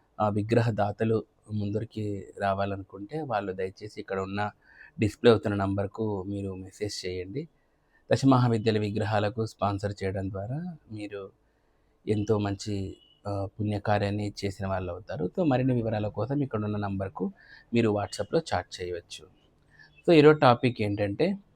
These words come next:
నిమ్మకాయలు. ఈ నిమ్మకాయలు అసలు ఎందుకు వాడతారు?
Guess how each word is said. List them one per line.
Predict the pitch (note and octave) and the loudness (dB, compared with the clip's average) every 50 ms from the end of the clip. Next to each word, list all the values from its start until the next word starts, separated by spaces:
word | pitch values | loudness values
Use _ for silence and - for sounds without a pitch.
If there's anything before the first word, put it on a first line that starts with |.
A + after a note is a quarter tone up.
| _ _ - | _ _ 2
నిమ్మకాయలు. | A2+ A#2 A#2+ B2+ B2+ B2+ B2 B2+ A#2 A2+ A2+ A2 A2 G#2+ G#2 G2+ - _ _ _ _ _ _ _ _ _ _ _ _ _ _ _ _ _ _ _ _ D3+ | 4 6 8 8 6 4 4 2 2 2 2 0 -2 -4 -4 -6 -8 _ _ _ _ _ _ _ _ _ _ _ _ _ _ _ _ _ _ _ _ 8
ఈ | D#3 | 10
నిమ్మకాయలు | D3+ D3 C3+ C3 C#3 E3 E3+ F#3+ F#3 F3+ F3+ F3 F3 F#3+ G#3 F#3+ D3+ C#3 C#3 C#3 - - | 10 10 10 10 10 8 8 8 8 8 8 8 6 6 4 4 4 2 0 -4 -6 -8
అసలు | - - D#3 D#3 | 0 2 4 6
ఎందుకు | C#3+ A#2+ A2 A2+ B2 D3+ D#3 D3 | 6 6 6 6 4 4 6 6
వాడతారు? | B2+ A2+ G2+ G2 - - F#2 F#2 F#2+ F#2 - | 6 4 4 2 0 -4 -4 -4 -4 -6 -10